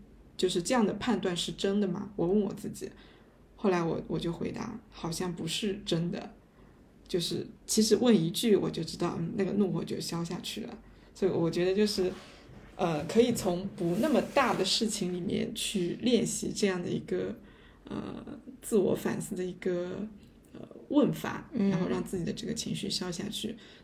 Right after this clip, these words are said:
Speaker 1: 当然有，有些时候如果一下子从特别大的怒火里面，比如说有些父母对小孩子教育特别的严格，嗯，小孩子可能考试不好啊什么的，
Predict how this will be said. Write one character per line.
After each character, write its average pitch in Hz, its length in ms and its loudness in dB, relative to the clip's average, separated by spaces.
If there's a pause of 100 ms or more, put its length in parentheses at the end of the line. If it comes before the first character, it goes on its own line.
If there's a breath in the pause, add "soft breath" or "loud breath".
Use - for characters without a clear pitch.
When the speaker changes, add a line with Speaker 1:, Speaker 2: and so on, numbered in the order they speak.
Speaker 1:
当 220 120 2
然 220 100 8
有， 185 140 4
有 156 180 2
些 233 220 4
时 - 200 0
候 175 200 0
如 175 160 0
果 185 100 0
一 - 80 -2
下 208 200 2
子 208 140 -6 (200)
从 175 360 -4
特 - 160 2
别 180 140 4
大 180 160 0
的 180 160 -2
怒 214 160 6
火 - 160 -2
里 - 80 0
面， 165 180 0
比 - 120 -6
如 - 80 -6
说 180 200 -4 (380 loud breath)
有 185 80 -4
些 175 100 -2
父 190 180 -2
母 185 120 0
对 180 140 0
小 180 120 -2
孩 170 140 -4
子 175 180 -4
教 185 220 -2
育 180 80 -2
特 214 140 2
别 185 100 2
的 170 80 0
严 165 300 -2
格， - 320 -4 (460 loud breath)
嗯， - 140 -8
小 175 140 -2
孩 175 140 -2
子 190 160 -4
可 175 140 -2
能 175 160 -4
考 - 200 -6
试 185 200 -4
不 208 120 -4
好 196 140 -4
啊 - 80 -6
什 - 160 -8
么 - 100 -6
的， - 160 -4